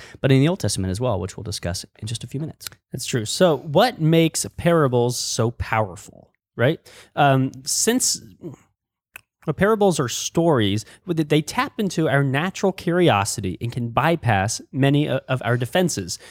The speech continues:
Speaker 2: Sometimes our defenses come straight up if we're being, like, explicitly told this, this, this, this, this, this, this. But, you know, if, if it's a story, if it's a parable, you know, we can oftentimes get kinda sucked into it, and then, uh,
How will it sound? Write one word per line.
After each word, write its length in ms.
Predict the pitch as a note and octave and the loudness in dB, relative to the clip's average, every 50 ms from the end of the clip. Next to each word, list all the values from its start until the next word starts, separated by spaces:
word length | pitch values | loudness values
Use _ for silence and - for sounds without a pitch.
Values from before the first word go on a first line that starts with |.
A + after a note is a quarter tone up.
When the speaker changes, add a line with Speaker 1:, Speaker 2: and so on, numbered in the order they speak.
| - | -10
Speaker 2:
Sometimes 480 | - - G#3+ A3 G#3+ - G3 F3 E3 - | -4 0 0 0 2 2 2 2 2 0
our 100 | - D#3 | 0 0
defenses 520 | D3+ D3 - - F#3+ G3 - - C3+ B2+ | 0 2 2 2 2 2 2 -2 -2 -2
come 180 | - - D3 D3 | 0 0 0 0
straight 400 | B2+ - - - D3+ C#3+ C#3+ C#3 | 0 -4 -4 -2 0 2 4 4
up 280 | C#3 B2 A2+ - - _ - _ - | 4 4 2 0 -4 _ -20 _ -6
if 120 | D3+ C3+ D3 | -4 0 0
we're 60 | C3+ | 0
being, 300 | B2 C3+ C3+ B2 A#2+ B2 | 2 2 2 2 0 -2
like, 200 | - G#2+ G#2 G#2 - - | -2 -4 -4 -4 -8 -12
explicitly 440 | - - - - E3 C3+ A#2 C3 A#2 | -8 -6 -2 0 2 2 2 0 -2
told 440 | - - C#3+ C3+ B2 A2+ G2+ G2+ - _ _ - | -2 2 2 4 4 2 0 -4 -10 _ _ -2
this, 220 | A#2 A#2+ A2+ - | 0 2 2 2
this, 200 | - A#2+ A2 G#2 | 0 -2 -2 -2
this, 220 | - A#2 G#2+ - - | -2 -2 -4 -4 -4
this, 180 | A#2 G#2 G2+ | -4 -6 -6
this, 220 | - A#2 G#2+ G#2 - | -4 -6 -6 -6 -6
this, 120 | G2 F#2+ - | -8 -8 -8
this. 320 | G#2+ - - - - - - - - - - _ _ - | -8 -8 -8 -8 -10 -12 -14 -20 -20 -20 -20 _ _ 0
But, 360 | E3 D#3+ D#3 D#3 D3+ - - | 2 2 2 0 -2 -8 -10
you 140 | G#3 F#3+ D#3+ | -6 -2 2
know, 280 | C#3 C3+ B2 A#2 - - C3 - | 2 4 2 2 -2 -6 -10 -4
if, 320 | - C#3+ C#3 B2 - - - | 0 2 2 2 0 -4 -12
if 280 | - D3+ D3 B2+ - - | -6 -2 -2 -2 0 -2
it's 160 | B2+ - - | -2 -2 -2
a 40 | A2 | -4
story, 640 | - - - - G3 A#3 C4+ C4 E3 A2+ G#2+ G#2+ | -2 -2 -2 0 2 2 4 4 4 4 4 4
if 100 | G#2 - | 2 0
it's 120 | B2 - - | -2 -8 -8
a 60 | A2 | -8
parable, 600 | - - F3+ A#3 B3+ G#3+ C#3+ A2+ G#2 G#2+ G#2+ - - - - - - _ _ _ _ _ - | -4 -2 0 2 4 2 2 2 2 0 0 -2 -8 -20 -20 -20 -20 _ _ _ _ _ -6
you 240 | - E3+ C#3+ D3 | 0 2 2 2
know, 220 | A#2+ A#2 A#2+ C3+ C#3 - C#3+ D3 - - | 2 -2 -6 -10 -14 -16 -18 -18 -8 -2
we 100 | - C#3+ | -2 -2
can 300 | C3+ - D#3 C3+ B2+ A#2 F2+ - - | 0 0 0 0 0 -2 -4 -4 -2
oftentimes 420 | B2+ C3 - - C3+ C3 B2 A#2+ A#2 | -2 -2 0 0 0 0 0 0 0
get 160 | B2+ A#2 - | 0 -2 -2
kinda 220 | - - A#2 G2+ | -2 -6 -4 -4
sucked 420 | - - - - - - _ - F#3 | -2 -2 0 -2 -2 -2 _ 0 0
into 380 | F3+ G3+ F3 - - G2 F2+ F#2 | 2 2 0 0 0 -2 -2 -2
it, 180 | E2+ - - - | -6 -10 -8 -2
and 200 | D3 A#2+ A#2 A#2 | -2 0 0 2
then, 320 | A#2 A#2 A#2 A#2 A2+ A#2 | 4 4 4 4 4 4
uh, 220 | A2+ A2 G#2+ G#2+ | 4 4 4 2